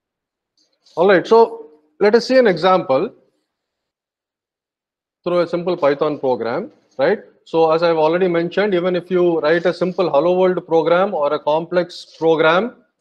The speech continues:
right? Any program that you write, it is always better or make it implicit, sorry, make it explicit to have your name is equal to main check, right? So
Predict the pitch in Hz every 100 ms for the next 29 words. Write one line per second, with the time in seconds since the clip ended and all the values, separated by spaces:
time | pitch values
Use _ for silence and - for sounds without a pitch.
0 | - 139 202 240 - _ - 147 214 214
1 | 180 180 185 165 151 151 147 139 123 156
2 | 220 233 _ - - 139 151 143 156 180
3 | 156 139 143 175 240 - _ _ - 139
4 | 143 147 180 190 170 165 165 180 202 214
5 | - - 139 143 165 170 175 151 - 175
6 | 170 208 175 143 151 214 - - _ _
7 | - 147 220 202 156 170 151 143 139 143
8 | 175 277 - _ _ - - 143 160 160
9 | - 110 - _ - 190 269 - 170 165
10 | 160